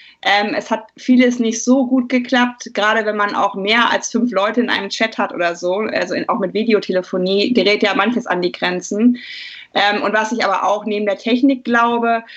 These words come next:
dass es wirklich auch eine Herausforderung ist für uns Menschen, ne? Auch als arbeitender Mensch bist du ja, wenn du einen Bürojob hast, so ein soziales Tierchen,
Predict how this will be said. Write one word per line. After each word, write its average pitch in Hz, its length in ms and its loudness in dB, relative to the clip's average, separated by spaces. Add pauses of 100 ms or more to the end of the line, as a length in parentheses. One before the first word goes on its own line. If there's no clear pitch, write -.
(160)
dass 202 160 0
es 220 200 -2
wirklich 233 460 4
auch 202 80 4
eine 208 140 2
Herausforderung 196 800 0
ist - 240 -2
für 208 100 0
uns 165 240 -4
Menschen, 185 540 2
ne? 240 280 2
Auch 190 220 2
als 190 300 -2
arbeitender 214 640 0
Mensch 214 260 -2
bist 214 220 -2
du 220 80 2
ja, 196 300 4
wenn 196 120 -2
du 202 60 -2
einen 185 220 0
Bürojob 220 500 0
hast, 214 300 -4
so - 80 -2
ein - 80 -4
soziales 202 600 -2
Tierchen, 240 680 2